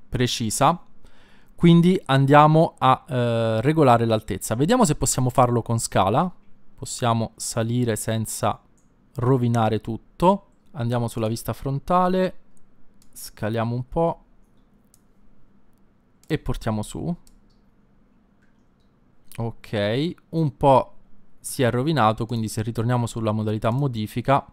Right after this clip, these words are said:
anche perché scalando si è alzata questa parte, decisamente non è quello che volevamo. Annulliamo la scala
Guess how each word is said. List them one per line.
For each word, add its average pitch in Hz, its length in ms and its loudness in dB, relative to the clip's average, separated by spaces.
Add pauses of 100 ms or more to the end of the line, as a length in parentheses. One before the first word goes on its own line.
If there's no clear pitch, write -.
anche 120 300 -2
perché 107 260 -4
scalando 120 880 4
si - 220 -2
è 113 180 2
alzata 110 880 2 (200)
questa - 280 -4
parte, 127 560 0 (140)
decisamente 107 680 -4
non 110 200 0
è - 120 -2 (280)
quello 104 200 -10
che 104 120 -12
volevamo. 127 640 -2 (420)
Annulliamo 143 840 4 (840)
la 110 120 -4
scala 117 540 -2